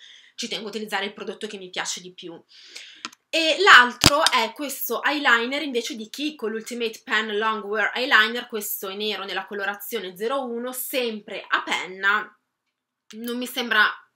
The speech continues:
che fosse male neanche questo, però appunto li vado a, a rispolverare, a riscoprire, perché sono lì da un po' di tempo e,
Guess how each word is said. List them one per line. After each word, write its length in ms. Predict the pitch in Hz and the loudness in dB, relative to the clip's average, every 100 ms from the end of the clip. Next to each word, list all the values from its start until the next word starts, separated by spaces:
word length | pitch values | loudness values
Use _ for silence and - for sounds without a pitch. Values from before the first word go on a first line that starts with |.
| _ - | _ -16
che 60 | 226 | -8
fosse 280 | 226 226 247 | -6 -6 0
male 200 | 226 202 | 2 2
neanche 340 | 208 214 302 | -4 -6 -6
questo, 320 | 202 214 233 | -4 -4 -6
però 140 | 226 208 | -6 -4
appunto 300 | - 220 214 | -4 -4 -8
li 180 | 226 | -6
vado 600 | 233 226 185 180 190 190 180 - - - - | 2 4 6 2 -4 -12 -14 -16 -18 -8 0
a, 340 | 208 202 202 | 4 6 6
a 60 | 214 | 2
rispolverare, 600 | 226 - 233 233 233 208 | 0 -4 -4 2 2 2
a 20 | |
riscoprire, 760 | 202 - - 277 240 202 214 208 | 0 -6 -6 -6 -6 -4 -4 -4
perché 320 | 214 214 - | -6 -8 -8
sono 320 | 220 - 208 202 | -8 -8 -8 -8
lì 100 | 208 | -6
da 80 | |
un 100 | 196 | -6
po' 120 | 208 208 | -8 -10
di 120 | 247 | -10
tempo 460 | 196 185 196 190 | -10 -10 -12 -10
e, 480 | 185 175 170 170 175 | -8 -6 -8 -10 -14